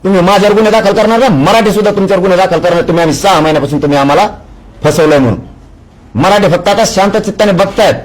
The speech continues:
मराठी घाबरलेले नाहीत आणि खचणार बी नाहीत. लक्षात ठेवा तुम्ही हे. बघतायत म्हणजे तुम्ही काय काय करायला लागलात. आणि मराठ्यांना माझ्या बघा पाच सात दिवस यांची. मी सांगतानाच सांगितलं, पहिल्यांदा मी सांगत होतो, आज नाही, ते नाकारलेलं नाही आम्ही.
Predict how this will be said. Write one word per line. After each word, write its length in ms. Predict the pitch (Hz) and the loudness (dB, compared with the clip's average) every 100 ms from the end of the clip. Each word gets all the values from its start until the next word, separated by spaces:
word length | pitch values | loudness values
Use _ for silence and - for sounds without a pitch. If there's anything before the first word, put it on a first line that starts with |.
| - - - - - - 101 | -16 -20 -20 -20 -20 -12 -4
मराठी 440 | 135 165 202 226 | 0 2 2 2
घाबरलेले 600 | 143 147 175 208 226 247 | 2 2 2 2 2 2
नाहीत 240 | 294 233 - - - - - - - - - - - - | 2 0 -2 -14 -20 -20 -20 -20 -20 -20 -20 -20 -14 -6
आणि 120 | 139 147 | -6 -2
खचणार 440 | 196 202 254 254 | -2 2 2 2
बी 80 | 240 | 2
नाहीत. 220 | 190 127 - - - - - - - - | 2 0 -4 -20 -20 -20 -20 -20 -20 -8
लक्षात 320 | 190 202 214 | -4 -2 0
ठेवा 260 | 165 185 185 | 2 2 2
तुम्ही 220 | 185 156 | 2 0
हे. 220 | 123 - - - - - - | 0 -4 -10 -20 -20 -20 -8
बघतायत 440 | 117 294 - 277 | -2 -2 0 0
म्हणजे 260 | 226 233 220 | 2 2 2
तुम्ही 220 | 226 214 | 2 0
काय 200 | 214 196 | 2 0
काय 160 | - 156 | 2 0
करायला 260 | 196 131 | 2 0
लागलात. 240 | 113 101 87 - - - - | 0 -2 -6 -10 -20 -20 -8
आणि 120 | 160 | -2
मराठ्यांना 400 | 190 214 196 208 | 0 2 2 2
माझ्या 240 | 208 196 196 | 2 2 2
बघा 200 | 196 180 | 2 2
पाच 220 | 180 170 | 0 -2
सात 100 | 160 | -2
दिवस 260 | 143 131 117 | 0 0 -2
यांची. 180 | 98 - - - - | -4 -10 -18 -18 -6
मी 80 | 165 | -4
सांगतानाच 480 | 185 214 262 262 - | 0 0 0 0 0
सांगितलं, 380 | 170 143 123 117 - - - - - - - - | 0 0 0 -2 -4 -18 -20 -20 -20 -20 -20 -2
पहिल्यांदा 320 | 175 208 240 | 0 2 2
मी 80 | 240 | 0
सांगत 300 | 196 180 160 | 0 0 0
होतो, 120 | 143 | 2
आज 120 | 147 147 | 2 2
नाही, 180 | 151 | 0
ते 80 | 185 | 0
नाकारलेलं 540 | 175 180 202 196 175 151 | 0 0 0 2 0 2
नाही 240 | 120 104 | 0 0
आम्ही. 180 | 95 | -2